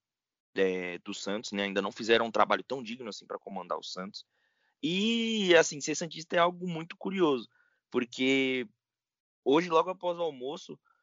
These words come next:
eu tava lendo as notícias sobre o Lisca e o Santos já tava, né, meio que fazendo um, um contato inicial com ele. E aí eu tirei aquela sonequinha, né, depois do almoço, bem de lei, né, pra ficar bem tranquilo,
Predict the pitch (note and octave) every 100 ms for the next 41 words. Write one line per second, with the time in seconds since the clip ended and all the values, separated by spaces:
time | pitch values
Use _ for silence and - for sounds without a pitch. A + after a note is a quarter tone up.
0 | _ A#2 C3 C3 D3+ C#3 C#3 C3 B2+ -
1 | A#2+ - A#2+ A2 F#2+ A2 - - - G#2
2 | G#2 F#2+ F#2 F#2 G#2 G#2+ - G#2+ - A2
3 | C#3+ B2+ A2+ A2+ G#2+ - G2+ G2+ G2+ G2+
4 | _ _ G2+ G2 F#2+ F#2 F2 - - A2+
5 | - G2 G#2+ G#2+ F#2+ - F#2+ - G2 G2+
6 | A2+ _ _ _ - F#3+ F3+ G3+ - -
7 | - - G3 F#3 G3 F3+ - F3 G#3+ -
8 | D#3+ A3 _ _ _ B2 - C3 C3 B2
9 | A#2 C#3+ C3 A#2 A2+ B2+ B2 G#2+ _ A2
10 | A#2+ G#2+ A2 D#3 E2+ A2+ - A2+ A2+ B2
11 | A2+ G#2+ - C3